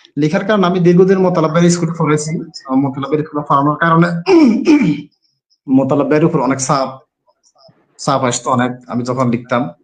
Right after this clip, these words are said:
ওই যে মাটির ব্যবসা থেকে শুরু করে মাদক ব্যবসা, এমনকি বিভিন্ন জায়গায় যে তরকারি সিন্ডিকেট,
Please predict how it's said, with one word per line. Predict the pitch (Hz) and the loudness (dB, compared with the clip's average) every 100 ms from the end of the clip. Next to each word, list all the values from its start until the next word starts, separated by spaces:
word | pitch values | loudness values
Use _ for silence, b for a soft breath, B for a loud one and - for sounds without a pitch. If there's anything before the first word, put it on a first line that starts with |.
| _ _ _ _ _ | _ _ _ _ _
ওই | 120 | -8
যে | 113 117 117 123 | 0 2 2 0
মাটির | 127 127 120 | 0 -2 -2
ব্যবসা | 120 131 | -4 -4
থেকে | 127 | -6
শুরু | 127 127 127 | -4 -4 -2
করে | 127 127 123 127 | 0 0 -2 -2
মাদক | 123 190 | -2 -2
ব্যবসা, | 110 120 120 135 120 120 127 _ _ _ _ - | -4 -6 -6 -2 0 0 -6 _ _ _ _ -10
এমনকি | 110 123 127 127 123 123 123 - | 0 0 0 -2 -2 -2 -6 -14
বিভিন্ন | 147 123 123 | -6 0 2
জায়গায় | 123 131 123 | 2 0 -2
যে | 123 120 127 127 - _ | -4 -2 -2 -4 -12 _
তরকারি | 135 123 123 | -6 -2 -2
সিন্ডিকেট, | 123 139 127 127 131 | 0 2 2 2 -2